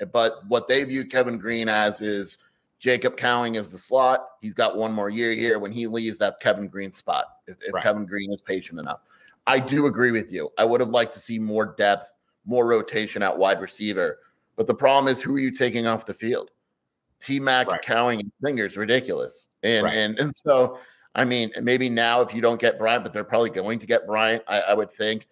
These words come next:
Speaker 1: Maybe you see more rotation there 'cause I like Gary Bryant, but he's not a Dorian Singer, Jacob. You know what I mean? He's
Speaker 2: Yeah,
Speaker 1: not.
Speaker 2: for sure.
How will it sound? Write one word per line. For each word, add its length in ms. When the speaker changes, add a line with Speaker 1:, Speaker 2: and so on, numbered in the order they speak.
Speaker 1:
Maybe 220
you 80
see 180
more 220
rotation 560
there 260
'cause 140
I 80
like 240
Gary 200
Bryant, 400
but 120
he's 180
not 260
a 240
Dorian 380
Singer, 540
Jacob. 360
You 80
know 80
what 80
I 80
mean? 320
He's 160
Speaker 2:
Yeah, 80
Speaker 1:
not. 260
Speaker 2:
for 100
sure. 200